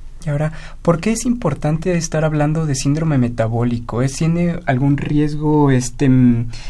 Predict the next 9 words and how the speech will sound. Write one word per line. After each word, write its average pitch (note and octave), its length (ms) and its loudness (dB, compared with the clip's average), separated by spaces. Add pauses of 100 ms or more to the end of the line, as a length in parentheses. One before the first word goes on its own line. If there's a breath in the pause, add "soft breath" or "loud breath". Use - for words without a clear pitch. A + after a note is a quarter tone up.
(100)
epidem-, C3 680 4
epidemiológico? C#3+ 1200 2 (180)
¿Hay D#3+ 160 2
una F#3+ 140 2
epidemia C#3+ 840 0
actualmente C3+ 680 -2
de C#3+ 220 -2
síndrome C#3 380 -2
metabólico? A#2+ 680 -4